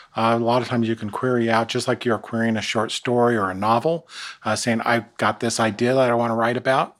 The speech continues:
and sometimes I'll do that. I now have a number of places that are, they have open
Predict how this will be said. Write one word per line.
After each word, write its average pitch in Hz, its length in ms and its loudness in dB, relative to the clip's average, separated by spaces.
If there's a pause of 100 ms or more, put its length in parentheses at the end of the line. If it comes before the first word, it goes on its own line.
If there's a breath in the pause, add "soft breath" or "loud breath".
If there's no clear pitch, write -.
and 117 200 -2
sometimes 110 420 -4
I'll 107 80 -2
do 107 140 -6
that. 117 260 -2 (380 loud breath)
I 185 160 6
now 185 220 4
have 139 160 4
a 139 40 0
number 139 220 2
of 123 80 -2
places 123 520 -2
that - 260 2
are, 120 120 4
they 117 180 2
have 117 260 0
open 101 400 -2